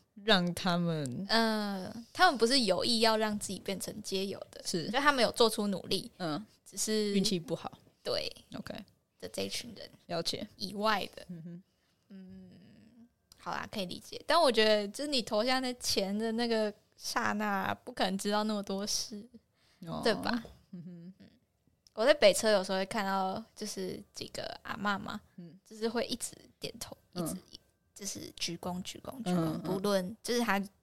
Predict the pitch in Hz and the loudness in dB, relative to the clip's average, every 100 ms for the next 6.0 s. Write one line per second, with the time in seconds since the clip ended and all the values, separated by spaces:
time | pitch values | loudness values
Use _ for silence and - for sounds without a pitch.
0 | _ 214 190 - _ _ _ _ _ - | _ -2 -2 -6 _ _ _ _ _ -8
1 | 190 196 208 196 - - - - - - | -6 -2 0 0 -2 -6 -10 -10 -6 -6
2 | - - - - - 262 277 233 220 214 | -8 -12 -10 -8 0 0 4 4 6 6
3 | 214 247 - _ _ _ _ _ _ _ | 4 -2 -10 _ _ _ _ _ _ _
4 | _ _ - 214 87 - - _ _ _ | _ _ -4 -2 -2 -4 -16 _ _ _
5 | _ _ - - 214 - 214 - - - | _ _ -14 -8 -4 -2 -2 0 0 0